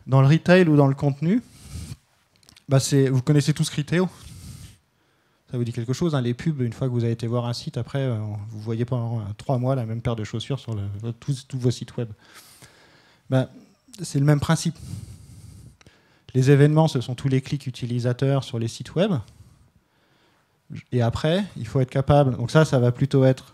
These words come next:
j'envoie les événements, je stocke tout, j'analyse pour faire des modèles, donc là, il y a du machine learning. Et à partir de ça, à partir de ce modèle, quand je reconnais un tel utilisateur, je vais lui montrer telle ou telle valeur.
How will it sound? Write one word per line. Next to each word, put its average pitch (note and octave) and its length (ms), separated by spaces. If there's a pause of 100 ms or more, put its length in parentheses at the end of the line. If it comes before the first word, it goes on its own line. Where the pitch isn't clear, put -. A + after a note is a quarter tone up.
j'envoie C#3+ 300
les C#3 160
événements, B2+ 440 (1000)
je - 140
stocke F3+ 300
tout, G#3+ 240 (380)
j'analyse C#3+ 560
pour - 180
faire C#3 140
des B2 100
modèles, C3+ 340
donc A#2 180
là, C3 80
il B2+ 40
y B2 40
a A#2+ 40
du A#2 100
machine A2+ 340
learning. B2 400 (640)
Et C#3 240
à D3 120
partir C#3+ 380
de B2+ 120
ça, F#3 140
à G3+ 120
partir D3+ 280
de C3+ 80
ce A#2+ 120
modèle, D#3 300
quand A#2+ 380
je A#2 140
reconnais D3+ 420
un C#3+ 80
tel C3 160
utilisateur, A#2+ 680
je B2 100
vais A#2+ 60
lui A#2 120
montrer A#2+ 280
telle B2+ 220
ou A#2+ 60
telle B2 200
valeur. A2 240